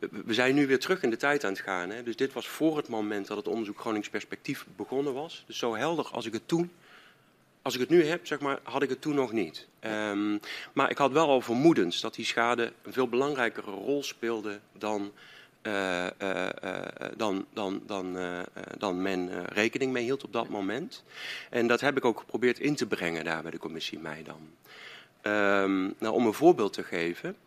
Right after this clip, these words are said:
eh, de risico's in Groningen, die tien tot en met vijfde, die berekeningen, ja, dat is eigenlijk de overlijdenskans. En die worden bepaald aan de hand van modellen uit de ondergrond. En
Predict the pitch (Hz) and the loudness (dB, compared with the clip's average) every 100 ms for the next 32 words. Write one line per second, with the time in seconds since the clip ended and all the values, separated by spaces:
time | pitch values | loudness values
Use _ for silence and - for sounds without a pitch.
0 | - - - _ 120 117 113 104 190 175 | -20 -20 -20 _ -4 2 2 4 4 4
1 | 120 85 82 - 90 87 - 85 98 131 | 2 -2 -2 -6 -6 -6 -2 0 0 -2
2 | 160 98 127 110 101 98 95 85 101 123 | -4 0 0 0 -4 -2 -4 -2 0 0
3 | 117 - 131 110 98 98 120 147 123 104 | -2 -6 -6 -4 -4 0 0 0 -2 -2
4 | 117 143 - - - - - - - - | -2 -4 -8 -16 -20 -20 -16 -14 -10 -8
5 | 92 - 101 92 107 104 113 120 107 92 | -6 -2 0 0 0 2 4 6 4 2
6 | - 82 90 - - - - - 113 127 | -2 -4 -4 -10 -10 -12 -14 -10 -4 0
7 | 180 147 104 - 104 127 131 110 104 107 | 2 2 0 0 0 -2 -2 -2 0 -2
8 | 123 131 120 104 120 143 127 131 165 156 | 0 2 4 6 4 4 2 4 4 6
9 | 120 - 95 80 - - _ - 107 95 | 4 2 -2 -4 -10 -20 _ -2 -2 -2